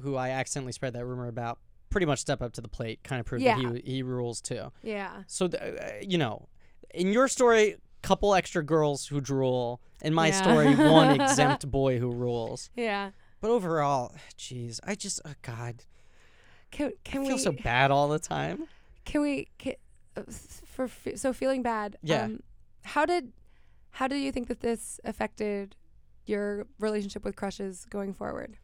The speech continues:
Speaker 1: Yeah, well, I mean, this is the reason I chose to tell this story, aside
Speaker 2: Yeah.
Speaker 1: from the fact that it's the one I, I felt like I had the most distance from the people involved
Speaker 2: <laughs>
Speaker 1: in.
Speaker 2: Yeah.
Speaker 1: Um, but also that it was, like, it, it, uh,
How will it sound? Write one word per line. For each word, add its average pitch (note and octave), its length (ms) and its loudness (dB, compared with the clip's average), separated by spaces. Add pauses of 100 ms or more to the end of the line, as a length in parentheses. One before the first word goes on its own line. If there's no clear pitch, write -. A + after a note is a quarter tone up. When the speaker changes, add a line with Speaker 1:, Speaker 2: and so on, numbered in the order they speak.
(340)
Speaker 1:
Yeah, A#3 240 6
well, G3+ 200 2
I G3+ 100 2
mean, A#3 160 0
this B3+ 180 0
is A#3 80 -8
the A3+ 120 0
reason G#3 220 -2
I F#3 40 -4
chose F3 240 -4
to - 60 -14
tell D3 200 -2
this C3 140 -8
story, A#2 240 -8
aside - 160 -6
Speaker 2:
Yeah. G#3+ 100 0
Speaker 1:
from C3+ 80 -6
the B2+ 60 -10
fact B2 240 -10
that B2+ 60 -6
it's - 140 -14
the B2+ 100 -12
one B2 220 -8
I, A#2 100 -10 (120)
I B2 100 -6
felt A#2+ 220 -8
like A#2 140 -10
I A2+ 60 -10
had A2+ 140 -10
the A#2+ 60 -12
most A#2 280 -12 (400)
distance A#2+ 440 -10
from A#2+ 360 -10
the A#2 60 -10
people B2 300 -10
involved B2+ 360 -2
Speaker 2:
<laughs> - 40 0
Speaker 1:
in. C#4+ 160 4
Speaker 2:
Yeah. G3 260 2 (320)
Speaker 1:
Um, C#3+ 520 0 (280)
but G#3 100 -2
also G#3+ 320 2
that F3+ 180 0
it F3+ 100 -4
was, C#3+ 540 0
like, C3 240 -4 (160)
it, C#3+ 240 -4 (160)
it, D3+ 280 -6 (840)
uh, E3 100 -12